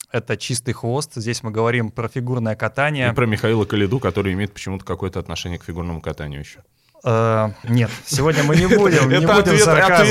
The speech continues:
Speaker 2: ответочка про, за мгновение прилетела просто.
Speaker 1: Говорим мы про фигурное катание иронично, немножко цинично, наверное, любя. В студии я, редактор спорт точка ру Павел Копычев, мои друзья, коллеги Полина Крутихина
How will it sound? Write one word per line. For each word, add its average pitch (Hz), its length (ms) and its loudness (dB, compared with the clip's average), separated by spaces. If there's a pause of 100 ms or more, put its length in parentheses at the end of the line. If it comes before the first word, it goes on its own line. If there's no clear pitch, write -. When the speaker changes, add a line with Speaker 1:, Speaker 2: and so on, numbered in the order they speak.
Speaker 2:
ответочка 123 340 0
про, 135 600 4
за 127 160 2
мгновение 143 600 2
прилетела 113 640 -2
просто. 90 460 -6 (560)
Speaker 1:
Говорим 147 400 2
мы 160 60 0
про 147 120 -2
фигурное 151 420 -2
катание 131 460 0
иронично, 135 720 -2
немножко 123 420 0
цинично, 131 560 -4
наверное, 110 440 -2
любя. 135 420 -2 (260)
В - 60 -12
студии 127 300 -4
я, 131 160 0
редактор 120 360 -2
спорт - 240 -14
точка - 240 -8
ру 117 100 -6
Павел 113 280 -2
Копычев, 151 440 -6
мои 120 120 -4
друзья, 117 340 -4
коллеги 135 720 -2 (140)
Полина 123 340 0
Крутихина 139 720 -4